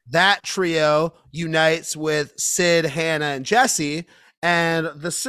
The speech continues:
the five of them decide to be nice to Sophie, to take her on this walk across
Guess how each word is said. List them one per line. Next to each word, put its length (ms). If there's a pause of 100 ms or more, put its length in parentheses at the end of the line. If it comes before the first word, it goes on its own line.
the 160
five 340
of 120
them 200
decide 440
to 80
be 180
nice 300
to 120
Sophie, 680 (240)
to 100
take 320
her 100
on 160
this 220
walk 400
across 580